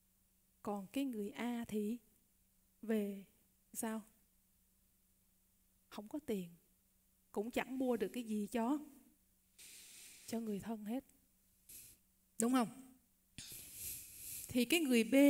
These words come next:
đó nhìn người A sẽ nói rằng là: Du có làm được cái gì đâu.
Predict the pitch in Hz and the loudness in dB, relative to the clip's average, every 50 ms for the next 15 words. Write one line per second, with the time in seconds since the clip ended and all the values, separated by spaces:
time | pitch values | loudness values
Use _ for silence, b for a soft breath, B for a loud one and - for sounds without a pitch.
0 | 285 294 311 330 339 - - - - - - - - - 214 226 214 208 208 202 | 10 10 8 6 4 2 -2 -8 -16 -20 -20 -18 -12 -2 0 0 0 0 0 0
1 | 208 202 - - 220 226 240 240 226 214 - 214 226 240 262 285 302 277 233 190 | 0 0 0 -2 -2 0 0 0 0 0 -2 -2 -2 -2 0 0 0 0 -2 -2
2 | 190 190 190 190 175 165 - _ - _ _ _ _ _ _ _ _ _ _ _ | -4 -6 -6 -8 -8 -10 -16 _ -20 _ _ _ _ _ _ _ _ _ _ _
3 | _ _ _ _ _ _ _ _ _ _ _ _ _ _ _ _ 247 240 240 - | _ _ _ _ _ _ _ _ _ _ _ _ _ _ _ _ -8 -6 -2 0
4 | 294 269 220 196 190 190 214 254 262 233 208 202 208 208 226 233 | 0 0 0 -2 -4 -6 -4 -4 -2 0 0 0 0 -2 -4 -6